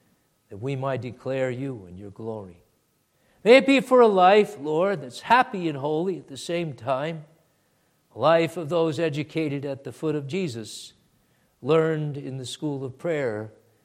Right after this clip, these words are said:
learned in the school of difficulties, which you always teach us, lead us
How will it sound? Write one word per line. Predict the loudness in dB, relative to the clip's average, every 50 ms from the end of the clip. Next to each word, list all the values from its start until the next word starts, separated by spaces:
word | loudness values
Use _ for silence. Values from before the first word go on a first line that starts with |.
| _ _ _ _ _ -2
learned | 0 2 2 2 0 -2 -4 -6
in | -8 -8
the | -10 -12
school | -12 -8 -6 -4 -4 -2 -4
of | -4 -4
difficulties, | -4 -4 -4 -6 -6 -4 -4 -4 -4 -4 -6 -8 -6 -6
which | -6 -6 -6 -6 -10 -14 -18 -20 -20 _ _ _ _ _ _ _ _ _
you | -10 -6 -2
always | -2 0 0 -2 -2 -6 -8
teach | -10 -10 -10 -8 -8 -8 -8
us, | -8 -8 -10 -12 -16 -18 -18 -20 _ _ _ _ _ _ _ _ _
lead | -8 -4 -4 -2 -2
us | -2 -2 -2 -4 -8 -12 -14 -18 -20